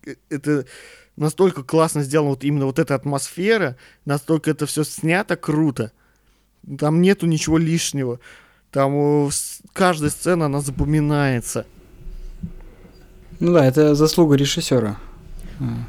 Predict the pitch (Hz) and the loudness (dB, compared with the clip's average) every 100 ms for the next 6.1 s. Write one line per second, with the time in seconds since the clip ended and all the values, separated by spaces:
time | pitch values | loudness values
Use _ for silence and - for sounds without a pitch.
0 | - 151 165 - 156 170 208 156 131 135 | -6 -2 -2 0 -2 0 -2 -2 -6 -8
1 | 135 156 160 156 190 220 147 - 139 156 | -4 -2 0 0 -2 -2 -6 -4 0 2
2 | 143 131 135 143 156 190 220 - 135 143 | 2 0 2 2 2 0 -2 -6 -6 -4
3 | 131 - 170 175 - 117 - - - - | -4 -2 -2 -2 -8 -10 -10 -18 -14 -8
4 | 131 127 131 127 127 127 - 135 131 127 | -4 -4 -4 -2 -2 -4 -8 -6 -4 -2
5 | 127 127 120 - 185 139 175 196 160 - | 0 0 -2 -4 -6 -2 -2 0 -2 -4